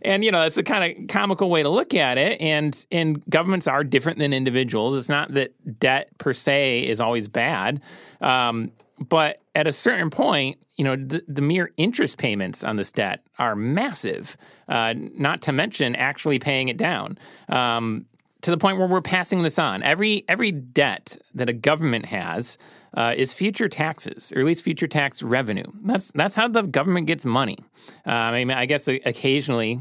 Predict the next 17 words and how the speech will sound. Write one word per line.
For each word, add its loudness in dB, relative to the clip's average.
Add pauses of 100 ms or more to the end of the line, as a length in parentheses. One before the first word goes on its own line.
people -2
pay -2
to, -4
like, -2
visit -2
a -2
public -4
park -4
or -4
something -4
like -2
that. 0
<laughs> 0
You 2
know, 0
it's -2
not, 2